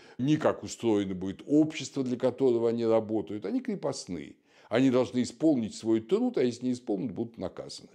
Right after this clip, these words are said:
Э, вот это он считал абсолютно неправильным. А на этом была построена вся советская коммунистическая система. Поэтому в первой же своей речи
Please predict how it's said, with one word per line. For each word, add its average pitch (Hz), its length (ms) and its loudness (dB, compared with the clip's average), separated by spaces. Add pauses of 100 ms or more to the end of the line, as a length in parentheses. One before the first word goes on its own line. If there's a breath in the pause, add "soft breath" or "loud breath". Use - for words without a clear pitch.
(540 loud breath)
Э, 110 200 4
вот 131 280 2
это 185 240 4
он 135 120 4
считал 127 280 0
абсолютно 113 540 -4
неправильным. 85 840 -6 (320)
А 113 100 4
на 117 140 4
этом 120 180 6
была 98 160 6
построена 101 560 4
вся 95 460 2 (640 soft breath)
советская 92 640 -2
коммунистическая 82 880 -12
система. - 520 -16 (880 loud breath)
Поэтому 208 380 6
в 170 140 2
первой 226 340 6
же 180 120 6
своей 175 520 6
речи 180 580 0